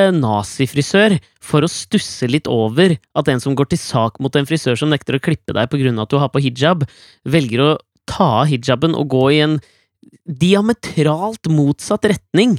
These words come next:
eh, veldig, i, eh, i, <laughs> på en måte etter veldig kort tidsrom. Altså, jeg skjønner at den umiddelbare ryggmargsrefleksen da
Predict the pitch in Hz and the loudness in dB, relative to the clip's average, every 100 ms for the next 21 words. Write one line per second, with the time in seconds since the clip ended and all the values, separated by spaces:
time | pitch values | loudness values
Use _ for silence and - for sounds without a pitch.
0 | - _ _ _ - 147 151 151 156 170 | -4 _ _ _ 0 2 4 4 2 2
1 | 147 170 - 139 139 - 180 185 - 160 | 0 -2 -4 -4 -4 -2 0 0 2 2
2 | 160 160 156 160 165 156 165 151 180 156 | 4 4 2 0 2 4 2 2 0 0
3 | 160 160 - 151 180 180 127 - - - | 0 -2 0 0 2 0 0 -2 -4 -4
4 | - - - - 285 240 - _ _ _ | -4 -6 -4 0 4 4 2 _ _ _
5 | _ - 170 226 - _ - 139 156 254 | _ -2 2 2 0 _ -2 2 2 0
6 | - 139 147 160 175 170 170 131 131 135 | 0 0 0 2 0 2 0 0 -2 -2
7 | 151 160 170 202 151 156 180 135 117 113 | 0 2 4 2 2 0 0 -2 -2 -2
8 | - 135 123 127 - 143 165 | 0 -2 -2 -4 -2 2 2